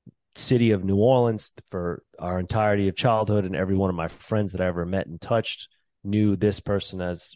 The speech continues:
assumingly my mother. And I kept my mouth shut about it for my whole life. And then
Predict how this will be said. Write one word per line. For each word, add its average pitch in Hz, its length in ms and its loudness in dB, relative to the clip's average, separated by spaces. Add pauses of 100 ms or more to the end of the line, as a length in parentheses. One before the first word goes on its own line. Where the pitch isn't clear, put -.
(120)
assumingly 92 640 -4
my 85 180 -4
mother. 95 340 0
And 85 80 -2
I 85 80 -4
kept 82 220 -10
my 82 100 -6
mouth 87 240 -6
shut 90 240 -4
about 90 220 -2
it - 60 -6
for 90 120 -14
my 87 80 -4
whole 87 220 -4
life. 87 340 -4
And 87 100 -8
then 82 220 -6